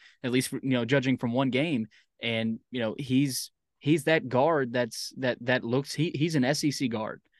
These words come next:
I mean, he's an S E C athlete. He's an, he's a Division One college basketball player, unlike Liam, uh, not, not Liam Robbins, unlike Q M B. Um, so he is a legit player. He's one of those guys where you look at their team and say, "That's a good piece of their team. Wish I had him on ours."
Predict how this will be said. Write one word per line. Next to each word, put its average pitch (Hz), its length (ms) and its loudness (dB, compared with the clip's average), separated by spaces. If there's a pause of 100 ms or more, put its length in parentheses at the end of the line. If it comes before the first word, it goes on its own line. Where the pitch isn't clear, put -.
(200)
I - 40 -2
mean, 113 160 0
he's 127 160 2
an 117 80 -2
S 131 180 0
E 151 60 -2
C 147 220 2
athlete. 139 460 0
He's 117 220 -6
an, 113 80 -4
he's 123 300 0
a 117 80 -4
Division 127 340 -2
One 139 140 -2
college 123 340 -2
basketball 120 420 -4
player, 135 340 -8 (380)
unlike 120 340 0
Liam, 135 380 2
uh, 131 80 0
not, 139 280 -2
not 127 180 -4
Liam 107 200 -6
Robbins, 107 320 -8
unlike 143 320 2
Q 139 160 0
M 131 100 0
B. 139 260 -2 (420)
Um, 107 380 -2
so 117 440 0
he 135 480 2
is 156 200 4
a 127 100 2
legit 127 340 0
player. 139 240 0
He's 143 160 -2
one 123 140 0
of 135 60 0
those 139 160 0
guys 127 340 0
where 127 100 0
you 117 100 2
look 131 160 0
at 131 60 -4
their 127 100 0
team 143 280 0
and 147 100 -2
say, 131 280 4 (520)
"That's 123 140 -8
a 127 40 -2
good 151 160 6
piece 170 220 4
of 160 60 2
their 160 100 6
team. 180 440 -4
Wish 127 260 2
I 147 60 4
had 160 180 2
him 156 80 0
on 151 100 0
ours." 165 360 -2